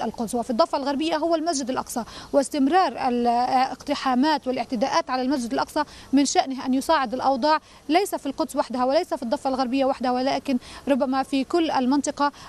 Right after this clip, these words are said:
على الرغم من محاولات عديدة من المملكة الأردنية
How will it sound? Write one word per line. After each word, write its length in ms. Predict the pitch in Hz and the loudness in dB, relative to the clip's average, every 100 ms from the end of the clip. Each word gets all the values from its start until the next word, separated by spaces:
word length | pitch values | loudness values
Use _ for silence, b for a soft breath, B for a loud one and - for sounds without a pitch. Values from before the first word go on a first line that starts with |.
| - | 0
على 220 | 277 330 | 0 2
الرغم 220 | 311 320 | 0 2
من 200 | 269 254 | 2 4
محاولات 680 | 254 - 269 269 277 320 294 | 2 2 2 2 2 2 2
عديدة 400 | 233 277 262 247 | -2 0 2 2
من 100 | 247 | 2
المملكة 360 | 247 277 269 | 2 2 0
الأردنية 600 | 254 247 214 262 277 262 | -2 -2 2 4 4 2